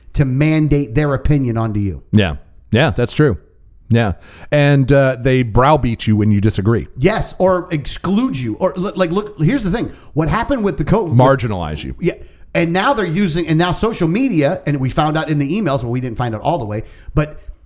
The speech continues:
Speaker 1: Fauci and Zuckerberg were talking a whole lot, and then all of a sudden, everything with the lab leak theory would get taken off of social media.
Speaker 2: Oh, yeah.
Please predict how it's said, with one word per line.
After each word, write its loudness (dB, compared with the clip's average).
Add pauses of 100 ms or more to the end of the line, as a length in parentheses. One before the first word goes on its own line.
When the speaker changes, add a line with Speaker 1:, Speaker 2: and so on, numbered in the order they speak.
Speaker 1:
Fauci -2
and 0
Zuckerberg 0
were -2
talking 0
a 0
whole 2
lot, 0
and 0
then 2
all 2
of -
a -8
sudden, -2 (240)
everything -2
with 0
the 2
lab 0
leak 0
theory 2
would 2
get 0
taken 2
off -2
of -4
social -2
media. -6
Speaker 2:
Oh, 0
yeah. 0